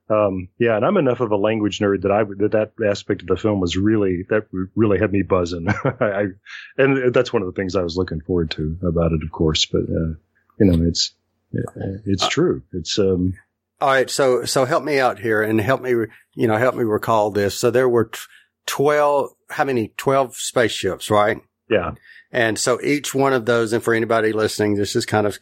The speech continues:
Speaker 2: setting it up. So there were twelve spaceships, each carrying a piece of the overall message. Is, is that correct? Am I
Speaker 1: Mm.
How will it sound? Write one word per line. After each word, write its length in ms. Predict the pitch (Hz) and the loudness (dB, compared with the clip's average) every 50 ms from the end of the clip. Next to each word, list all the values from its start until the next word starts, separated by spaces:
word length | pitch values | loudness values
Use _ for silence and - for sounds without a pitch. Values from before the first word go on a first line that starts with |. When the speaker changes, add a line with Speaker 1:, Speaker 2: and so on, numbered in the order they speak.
| - 131 | -10 -8
Speaker 2:
setting 280 | - - 117 101 110 110 | -2 0 0 0 0 -2
it 120 | 101 92 | 0 0
up. 240 | 98 98 92 90 - - - - - _ _ | 2 2 0 -2 -4 -10 -20 -20 -20 _ _
So 560 | _ - - - 120 113 113 110 110 104 - _ _ _ _ _ _ | _ -6 -2 0 2 2 2 2 2 0 -2 _ _ _ _ _ _
there 100 | 123 120 | 0 0
were 100 | 107 104 | 2 0
twelve 400 | - - - 143 139 147 147 127 | -2 -2 0 0 2 2 0 -2
spaceships, 840 | - - - 143 127 117 110 - - - 117 110 110 104 - - - | -6 -4 0 0 0 0 -2 -4 -2 0 2 2 2 2 -2 -6 -2
each 480 | 123 127 131 135 127 - - - - - _ _ _ _ _ _ _ - | 0 0 0 0 -2 -4 -6 -6 -6 -8 _ _ _ _ _ _ _ -12
carrying 540 | - - 139 127 123 123 117 110 110 - - - | -4 0 2 2 4 4 2 0 -2 -4 -4 -4
a 160 | 110 104 101 - _ - | -4 -4 -4 -6 _ -12
piece 720 | - - 147 143 143 131 - - - - - - - - _ _ _ _ _ _ | -4 0 2 2 4 2 2 2 0 0 0 -2 -4 -6 _ _ _ _ _ _
of 180 | - 127 107 107 | -2 -2 0 0
the 160 | 117 110 104 | -2 -2 0
overall 920 | 120 120 120 107 110 110 110 110 107 110 107 107 107 104 104 101 101 - _ _ _ _ _ _ _ _ | 0 0 0 0 0 0 2 2 4 4 4 4 4 2 2 0 -4 -8 _ _ _ _ _ _ _ _
message. 580 | 151 131 127 117 107 - - 92 82 - - | 0 2 2 0 0 -4 -6 -8 -10 -8 -2
Is, 240 | 101 104 104 95 87 - | 0 0 0 0 -2 -2
is 140 | - 113 98 | -2 0 0
that 180 | 113 113 107 - | 0 -2 -2 -2
correct? 360 | - 120 110 98 87 80 - _ _ _ _ _ _ _ _ - | -2 -2 0 0 -2 -6 -12 _ _ _ _ _ _ _ _ -4
Am 180 | 123 117 110 110 | -4 -2 0 0
I 120 | 110 107 113 | 0 0 0
Speaker 1:
Mm. 480 | 127 127 127 127 123 120 120 113 117 | 0 0 0 0 0 0 0 -2 -4